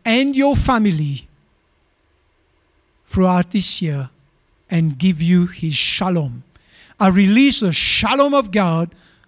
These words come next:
upon you and your family throughout twenty twenty-two.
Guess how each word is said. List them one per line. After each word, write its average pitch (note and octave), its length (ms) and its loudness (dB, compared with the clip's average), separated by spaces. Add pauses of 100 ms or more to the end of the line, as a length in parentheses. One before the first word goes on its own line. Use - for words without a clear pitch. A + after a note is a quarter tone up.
(100)
upon G3+ 300 0
you B3+ 160 2
and C4 140 0
your B3+ 160 0
family D#3+ 680 -2 (760)
throughout F3+ 440 -4
twenty G3 440 0
twenty-two. D#3+ 760 -2